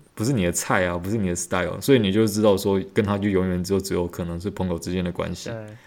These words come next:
Speaker 1: 不可能会再进一步来怎样，所以才说越丑越纯。
Speaker 2: 呃，是啊，是啊，但，呃，也不能说是啊，<laughs> 我的意思是说，呃，
Speaker 1: 是不是不知道怎么讲？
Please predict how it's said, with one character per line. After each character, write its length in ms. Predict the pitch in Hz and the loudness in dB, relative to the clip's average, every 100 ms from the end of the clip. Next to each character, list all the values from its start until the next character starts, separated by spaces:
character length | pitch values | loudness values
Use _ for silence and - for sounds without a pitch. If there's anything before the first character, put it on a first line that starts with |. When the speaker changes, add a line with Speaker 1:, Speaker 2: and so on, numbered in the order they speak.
| - _ _ _ _ _ | -20 _ _ _ _ _
Speaker 1:
不 100 | 113 | 0
可 140 | 101 95 | 4 2
能 100 | 87 | 4
会 220 | 107 98 | 4 6
再 160 | 101 | 4
进 180 | 90 98 | 2 0
一 40 | 92 | 0
步 180 | 95 | 0
来 100 | 90 | 0
怎 160 | 85 85 | -2 -4
样， 180 | 87 87 | -4 -2
所 140 | 107 | 2
以 60 | 101 | 2
才 260 | - 95 | 2 -2
说 160 | 92 95 | 0 0
越 160 | 107 95 | 2 0
丑 240 | - 92 | 0 -4
越 140 | 92 | -2
纯。 200 | 90 - - - - - - | -2 -6 -18 -20 -20 -20 -20
Speaker 2:
呃， 480 | 117 113 110 107 107 | -16 -16 -16 -16 -16
是 380 | - - 135 110 | -10 -6 -4 -6
啊， 240 | 95 92 | -8 -12
是 260 | 107 - 110 - | -16 -14 -14 -16
啊， 100 | - - _ _ _ - | -20 -20 _ _ _ -8
但， 200 | 143 131 _ - | -8 -8 _ -16
呃， 220 | 113 110 - | -14 -14 -12
也 140 | 127 117 | -10 -8
不 140 | 135 | -4
能 120 | 143 | -4
说 160 | 131 131 | -4 -4
是 300 | - 151 123 | -2 -2 -2
啊， 160 | 101 | -4
<laughs> 40 | 110 | -8
我 60 | 117 | -4
的 160 | 135 139 | -4 -2
意 80 | 147 | -6
思 240 | - 131 | -6 -6
是 80 | 127 | -4
说， 280 | 123 131 135 - - - - - - _ - | -2 -2 -2 -8 -20 -20 -20 -20 -20 _ -10
呃， 480 | 147 139 135 135 135 | -4 0 0 0 0
Speaker 1:
是 140 | 131 | 0
不 60 | 104 | 2
是 100 | 101 | 4
不 40 | |
知 60 | 101 | 6
道 100 | 98 | 6
怎 100 | 95 | 4
么 100 | 90 | -2
讲？ 160 | 92 | 2